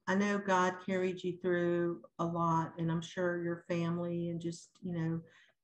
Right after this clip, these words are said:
is there anything as we come to a close? And then I want you to tell the viewers how they can get in touch with you before we get off this broadcast.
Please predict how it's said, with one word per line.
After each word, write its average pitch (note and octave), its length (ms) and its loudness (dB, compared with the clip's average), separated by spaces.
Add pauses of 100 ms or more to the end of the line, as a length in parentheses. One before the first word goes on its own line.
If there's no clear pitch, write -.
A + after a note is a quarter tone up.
is F#3+ 180 -2
there G3 160 0
anything A3 480 8
as G#3+ 140 -2
we - 80 -8
come G3 220 2
to F#3 100 0
a - 20 0
close? F#3 560 2
And F#3+ 160 0
then G3+ 80 2
I A3 80 6
want A3+ 260 8
you A3 60 -4
to G3 80 -4
tell G3+ 200 -2
the F#3 80 -2
viewers F#3+ 360 0
how F#3 120 -2
they F3 120 -2
can F3 160 -8
get E3+ 140 -4
in - 100 -8
touch - 320 -12
with - 160 -12
you D3+ 160 -4
before D#3+ 300 -6
we D#3 140 -6
get D#3 140 -8
off C#3+ 220 -8
this - 140 -16
broadcast. - 800 -10